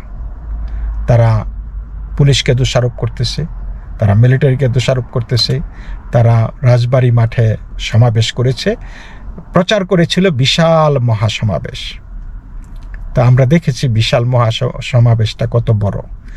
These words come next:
বড় জোর চার পাঁচশো মানুষ ছিল এবং সেইখানে কোনো স্টেজেরও প্রয়োজন পড়ে নাই। মাঠে দাঁড়িয়ে একটা ওই ওয়াকিটকির মতো একটা জিনিস নিয়ে, আহ, সার্ভিস আলম আর কি, সার্ভিস খায় সব জায়গা থেকে দশ পার্সেন্ট করে কমিশন খায়।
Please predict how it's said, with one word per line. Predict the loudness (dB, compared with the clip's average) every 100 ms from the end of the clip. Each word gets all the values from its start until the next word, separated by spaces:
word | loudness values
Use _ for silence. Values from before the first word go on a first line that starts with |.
| -18 -18 -4 2
বড় | 4 4
জোর | 2 0 -2 0
চার | 0
পাঁচশো | 2 -2 0 0
মানুষ | 2 2 0
ছিল | -2 0 -2 -4 -14 -14 -8 2
এবং | 4 4
সেইখানে | 2 0 2 2
কোনো | 2 2
স্টেজেরও | 0 2 2 4 2
প্রয়োজন | 2 2 2 2
পড়ে | 2 2
নাই। | 2 0 -4 -16 -16 -2
মাঠে | 2 2 2 0
দাঁড়িয়ে | 2 2 2 -2 -4 -14 -18 -16 -2
একটা | -2 2 2 4 2 -6 -10
ওই | -2 0 0 -4 -8 -8
ওয়াকিটকির | 2 2 2 0 0 2 4
মতো | 4 2
একটা | 0 2
জিনিস | 2 4 4 2 -2
নিয়ে, | -2 -2 -10 -8 -10 -12 -10
আহ, | 0 2
সার্ভিস | 2 2 2 4 4 4 2
আলম | 0 2 0
আর |
কি, | -2 -6
সার্ভিস | 0 2 2 2 0
খায় | -2 -2
সব | -4 -4
জায়গা | -2 -2 -2
থেকে | -4 -6
দশ | -2 -4 -2
পার্সেন্ট | -4 -2 -2 0
করে | 0 0
কমিশন | 2 0 2 -2
খায়। | 2 0